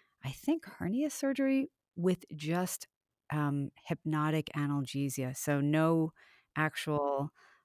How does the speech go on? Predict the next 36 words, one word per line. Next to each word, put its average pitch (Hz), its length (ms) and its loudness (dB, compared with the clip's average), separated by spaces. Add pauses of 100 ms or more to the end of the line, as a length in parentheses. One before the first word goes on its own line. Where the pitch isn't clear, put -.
um, 135 560 0 (960)
you 165 100 2
know, 131 360 -2
sedation, 156 840 2 (520)
no, 151 460 4
um, 139 400 0 (100)
no, 143 500 2 (560)
you 156 140 2
know, 139 120 2
anesthesia 147 800 0 (460)
other 165 300 4
than 143 480 0 (140)
her - 200 -4
own 156 220 4
self-hypnosis. - 960 -4 (240)
And 170 100 -2
she's 233 160 4
actually 262 280 2
talking 160 640 0
while 147 280 2
they're 156 180 4
doing 143 320 2
this, 127 240 -4
and 143 80 0
the 139 60 0
medical 135 400 -2
team 139 340 -2
is 131 220 -6
checking 139 360 -2
in 165 100 4
with 151 140 2
her, 139 140 0
like, 131 240 0
you're 143 100 2
seeing, 156 360 2
like, 135 280 0